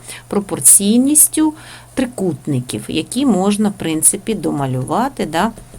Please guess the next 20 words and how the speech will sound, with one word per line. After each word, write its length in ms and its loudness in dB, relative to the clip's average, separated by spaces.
І 180 -4
ось 200 -2
перший, 680 -2
ось 200 -4
буде 300 -4
другий. 420 -6
Вони 240 0
будуть 320 -6
подібні, 800 0
ці 140 0
два 220 0
трикутника, 720 -4
тому 320 0
що 300 -6
тут 240 -4
у 40 -2
них 220 -2
кут 160 -4
дев'яносто 580 0
градусів. 560 0